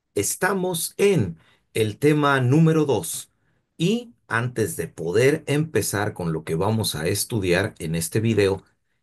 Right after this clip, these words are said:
quisiera recordarte que en cualquier espacio de redes sociales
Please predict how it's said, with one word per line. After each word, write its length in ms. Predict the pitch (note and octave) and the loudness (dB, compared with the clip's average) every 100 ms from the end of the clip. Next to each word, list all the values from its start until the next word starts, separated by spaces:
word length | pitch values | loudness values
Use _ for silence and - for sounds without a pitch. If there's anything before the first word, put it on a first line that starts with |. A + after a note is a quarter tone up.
| _ | _
quisiera 420 | - C3 G3+ G3 F3+ | -8 -2 4 4 4
recordarte 960 | F3 F#3+ E3+ D3 G#2 G2 G2+ G2+ F#2+ | 2 0 2 2 2 -2 -4 -6 -8
que 240 | - - - | -8 -8 0
en 340 | F#3 G3+ F3+ | 4 4 2
cualquier 600 | D#3+ A2+ G2+ F#2+ B2 A#2 | 2 2 2 0 -2 -2
espacio 540 | G#2+ - A#2+ A2 A2 | -2 -4 -4 -4 -4
de 120 | E2+ F#2 | -6 -4
redes 340 | G#2+ B2 B2+ | 0 2 2
sociales 680 | A#2+ G#2+ G#2 F#2 F#2+ F#2+ | 0 -2 0 0 0 -2